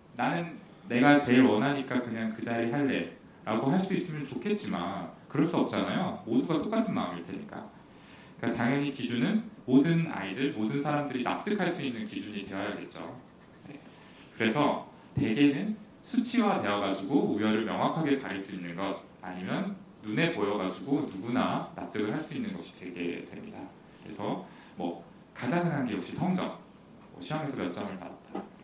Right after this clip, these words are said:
아니면 뭐 키, 누가 키가 크니까 뭐 달리기 대표에 나가자, 뭐 이런 것도 있을 수 있고요. 아니면 뭐 잘생기고 예쁜 얼굴, 이런 거는 뭐 정확하게 뭐 매겨져 있지는 않지만 여기서 허경영 선생님이 제일 뛰어난 것처럼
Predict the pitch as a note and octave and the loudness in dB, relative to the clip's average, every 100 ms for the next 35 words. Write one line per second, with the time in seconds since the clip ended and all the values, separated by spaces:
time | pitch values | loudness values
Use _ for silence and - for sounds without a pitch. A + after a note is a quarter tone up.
0 | - F#2+ F#2+ A#2 G#3+ G#3+ - - - - | -14 -8 -6 -4 -2 -4 -8 -12 -12 -10
1 | - A3+ - - - - - A2 A2 B2+ | -6 -4 -4 -10 -20 -20 -20 -8 2 4
2 | A2+ - - A#2+ A#2 B2+ A#2 D#3+ G#3+ G#3+ | 4 0 -2 -2 -2 -4 -4 0 0 0
3 | F#2 - - - - - - G#2 G#2 G#2 | -2 -4 -6 -16 -20 -20 -14 -8 -4 -4
4 | G2 G#2 F#2+ F2+ E2 - - - - - | -4 -6 -4 -4 -4 -8 -14 -18 -20 -18
5 | - C3+ C3 - - - - - - E2 | -4 2 2 2 -4 -8 -12 -14 -10 -10
6 | - - - - A2+ C#3+ C3 G#2+ A2+ A#2+ | -10 -12 -18 -10 -4 -2 0 0 2 2
7 | F3 D#3+ A#2+ G2 - - - E2 - - | 2 4 6 6 2 -4 -6 -6 -10 -14
8 | - D3+ F3 D#3+ B2+ A2+ A#2 E2+ E2+ E2+ | -2 0 2 2 2 0 -2 -4 -6 -6
9 | - - - A2+ C#3+ C#3+ G2 F2+ - - | -14 -20 -10 -2 0 0 -6 -4 -6 -8
10 | - - E2+ F#2+ G2+ C3+ C3+ B2+ - A2+ | -16 -14 -8 -4 0 0 2 0 -2 -6
11 | B2 F2 - - A#2+ - - - - - | -6 -8 -10 -12 -12 -12 -14 -20 -20 -8
12 | F#2 G#2 G#2+ G#2 D3 D#3+ D3+ C3 G#2+ F#2+ | -2 2 4 6 6 6 4 4 4 4
13 | G2 F#2+ C#3+ D#3 B2+ G2 G#2 G#2+ - - | 0 4 8 8 6 0 2 2 2 0